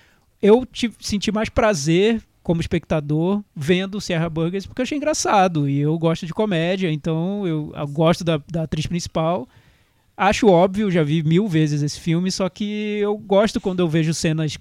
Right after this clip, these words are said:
cômicas que s-, funcionam no meu ponto de vista. E uma personagem que carrega o filme, e o filme feito de um jeito é, digamos, ágil, enfim. Eu tinha expectativa zero.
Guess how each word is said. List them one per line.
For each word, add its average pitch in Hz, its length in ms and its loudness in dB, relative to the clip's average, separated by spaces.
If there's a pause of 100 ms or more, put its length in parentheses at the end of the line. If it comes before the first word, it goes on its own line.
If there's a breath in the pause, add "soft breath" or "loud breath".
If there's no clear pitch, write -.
(220)
cômicas 160 500 2
que - 100 -8
s-, - 480 -12
funcionam 185 640 2
no 151 160 -2
meu 156 140 -2
ponto 147 160 -6
de 170 80 -4
vista. 175 520 -6 (600 soft breath)
E 240 260 -2
uma 277 180 0
personagem 226 420 0
que 262 80 -8
carrega 233 320 0
o 262 40 -4
filme, 233 340 -2
e 294 40 0
o 285 40 -2
filme 302 220 -6
feito 294 340 -4
de 285 80 -6
um 294 60 -2
jeito 254 760 4 (520 soft breath)
é, 156 800 -2 (180)
digamos, 175 460 -2
ágil, 151 920 2
enfim. 151 600 -4 (120)
Eu 262 140 -6
tinha - 160 -4
expectativa 247 540 0
zero. 156 580 2